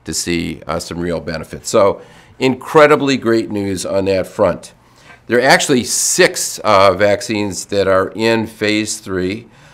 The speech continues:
uh, and it's not just the Moderna and, uh, and Pfizer vaccines, the R N A vaccines. There are two adenoviral vaccines coming to, uh, fruition, uh, and these will be the, you know, the AstraZeneca and J and J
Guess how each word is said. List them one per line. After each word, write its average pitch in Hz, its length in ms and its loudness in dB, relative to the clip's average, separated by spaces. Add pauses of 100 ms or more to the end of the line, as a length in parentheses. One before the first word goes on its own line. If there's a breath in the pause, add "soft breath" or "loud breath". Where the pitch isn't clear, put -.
(160 soft breath)
uh, 98 200 4 (120)
and 110 120 0
it's 110 180 -2
not 120 300 4
just 110 240 0
the 113 60 -2
Moderna 98 800 0
and, 90 460 -2
uh, 90 340 0
and 90 240 -6
Pfizer 127 340 0
vaccines, 87 560 -4
the 90 160 -4
R 92 160 4
N 90 100 -2
A 110 120 2 (220)
vaccines. 80 680 -6 (500 soft breath)
There 101 160 2
are 104 140 4
two 131 360 0
adenoviral 98 840 4
vaccines 92 480 -2
coming 95 440 0
to, 90 460 -6
uh, 85 260 2
fruition, 98 680 -4 (440 soft breath)
uh, 90 500 4 (140)
and 92 260 -4
these 117 280 -4
will 107 120 -2
be 95 340 -4
the, 92 220 -8 (100)
you 92 120 -6
know, 90 120 0
the 85 160 -6
AstraZeneca 101 640 0
and 90 180 -2
J 98 220 -2
and 87 100 -4
J 110 320 -2